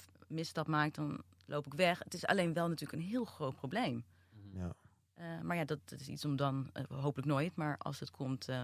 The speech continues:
Speaker 1: onder ogen te zien.
Speaker 2: Ja.
Speaker 3: Ja, heftig, hè, als je
Speaker 1: Nu
Speaker 3: dan
Speaker 1: toe juist in herstel gaat het samen heel goed. Het, eh, ik denk dat het ons allebei heel erg geholpen heeft dat we elkaar hadden.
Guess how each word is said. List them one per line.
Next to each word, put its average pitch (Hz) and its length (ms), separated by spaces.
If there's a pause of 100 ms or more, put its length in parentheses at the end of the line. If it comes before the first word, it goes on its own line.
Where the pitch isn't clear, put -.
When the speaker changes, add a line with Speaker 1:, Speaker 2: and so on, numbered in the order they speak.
Speaker 1:
onder 131 200
ogen 208 260
te 175 100
zien. 147 300 (240)
Speaker 2:
Ja. 107 260
Speaker 3:
Ja, 82 200
heftig, 85 360
hè, 95 200
als - 260
je - 60
Speaker 1:
Nu 180 60
Speaker 3:
dan 240 100
Speaker 1:
toe 240 120
juist 156 300
in 220 220
herstel 147 640
gaat 156 260
het 135 160
samen 143 280
heel 135 160
goed. 190 280
Het, 139 140
eh, - 160
ik - 220
denk 185 240
dat 156 80
het 143 140
ons - 200
allebei 139 680 (520)
heel 143 180
erg 127 100
geholpen 156 400
heeft 123 160
dat 127 140
we 131 60
elkaar 120 300
hadden. 120 320